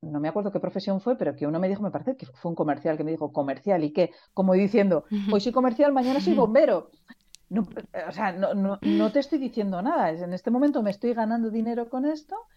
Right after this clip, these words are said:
Speaker 1: y es lo que estoy haciendo, pero no tiene nada que ver con lo que soy yo íntimamente, ¿no? Entonces dije, "Ostras, pa' mí eso es"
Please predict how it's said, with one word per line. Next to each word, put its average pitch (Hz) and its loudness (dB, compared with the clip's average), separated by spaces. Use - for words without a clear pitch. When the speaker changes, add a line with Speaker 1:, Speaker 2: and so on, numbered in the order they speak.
Speaker 1:
y 202 0
es 202 2
lo 247 6
que 202 0
estoy 170 0
haciendo, 156 -2
pero 160 0
no 185 2
tiene 262 4
nada 254 4
que 240 0
ver 247 2
con 185 0
lo 175 2
que 180 -8
soy 208 -4
yo 185 -2
íntimamente, 156 -4
¿no? 233 -8
Entonces 254 -2
dije, 151 -8
"Ostras, 185 -4
pa' 151 -6
mí 175 -2
eso 285 -2
es" 311 -4